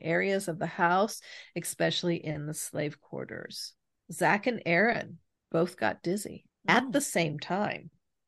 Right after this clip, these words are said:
Speaker 2: No.
Speaker 1: In the same area. Yes. Zach was on top of the stairs and Aaron was on the bottom of the stairs, and both got zapped at the same time.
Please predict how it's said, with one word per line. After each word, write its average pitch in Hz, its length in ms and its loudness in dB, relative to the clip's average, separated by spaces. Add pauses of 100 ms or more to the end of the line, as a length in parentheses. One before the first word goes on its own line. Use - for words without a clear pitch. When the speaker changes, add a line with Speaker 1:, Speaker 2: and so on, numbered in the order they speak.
(160)
Speaker 2:
No. 185 260 -4
Speaker 1:
In 320 120 0
the - 80 -2
same 196 500 4
area. 190 560 0 (440)
Yes. 170 640 -2 (360)
Zach 175 300 0
was 220 160 0
on 165 160 -2
top 196 340 -2
of 175 100 -6
the 160 80 -6
stairs - 680 -8 (680)
and 156 240 -4
Aaron 180 320 2
was 156 180 -6
on 156 140 -8
the 151 60 -8
bottom 151 480 -6
of 160 80 -10
the 156 80 -10
stairs, - 600 -8 (320)
and 170 220 -2
both 165 340 0
got - 180 0
zapped 160 460 -2
at 135 100 -8
the 139 80 -6
same 131 280 -8
time. - 280 -10